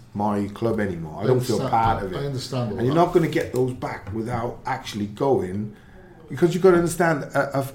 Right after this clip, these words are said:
Speaker 1: a fan is like, you know, it's like an addiction.
Speaker 2: But even with the colour and badge change, the ground was full, Nate. Um, so why not get those ones back in?
Speaker 1: No,
Speaker 2: It was
Speaker 1: but it
Speaker 2: still
Speaker 1: was
Speaker 2: coming,
Speaker 1: never
Speaker 2: you
Speaker 1: full,
Speaker 2: know?
Speaker 1: was it? It was, it was, it was, it was a lot of free giveaways. There was a lot of coercion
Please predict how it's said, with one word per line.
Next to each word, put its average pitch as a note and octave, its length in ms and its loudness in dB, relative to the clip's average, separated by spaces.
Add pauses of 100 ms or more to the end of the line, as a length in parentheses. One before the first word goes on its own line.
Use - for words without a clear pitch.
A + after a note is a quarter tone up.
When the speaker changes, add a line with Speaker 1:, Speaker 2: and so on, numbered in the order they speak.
Speaker 1:
a C3+ 40 0
fan C#3 420 0
is B2 240 0
like, B2+ 360 2 (580)
you D#3+ 80 -4
know, D3+ 220 -2
it's - 420 -8
like C#3+ 140 -2
an D3 100 0
addiction. D3+ 640 0 (240)
Speaker 2:
But B2+ 100 -2
even D3+ 260 -6
with C3 100 -6
the B2+ 80 -6
colour A#2+ 300 -6
and A2 180 -6
badge A2 320 -8
change, G2+ 300 -10
the G#2 60 -10
ground A2+ 300 -6
was G2+ 140 -8
full, A#2+ 280 -6
Nate. B2 260 -6 (520)
Um, A#2 300 -6
so B2 140 -6
why C3 200 -2
not C3+ 180 -8
get B2+ 200 -4
those C3+ 320 0
ones G2+ 260 -6
back - 360 -12
in? - 60 -2
Speaker 1:
No, G3+ 120 4
Speaker 2:
It - 40 4
was E3 60 0
Speaker 1:
but F#3 80 2
it F3 40 0
Speaker 2:
still F3+ 140 6
Speaker 1:
was F3 120 8
Speaker 2:
coming, F#3 140 2
Speaker 1:
never F#3 220 2
Speaker 2:
you E3 40 2
Speaker 1:
full, B2+ 220 2
Speaker 2:
know? A2+ 100 2
Speaker 1:
was D3 160 0
it? F2+ 300 0
It B2+ 60 0
was, C#3 220 -2
it C#3+ 140 -2
was, D3 220 0
it D3+ 100 -2
was, C#3+ 300 -2
it D3+ 180 -8
was C3+ 100 -6
a C#3+ 60 -2
lot E3+ 160 4
of D#3+ 100 0
free F3 220 2
giveaways. C3 640 4
There C3+ 80 4
was B2 160 0
a C#3 40 -2
lot C#3+ 180 2
of C3 120 -6
coercion C3 800 0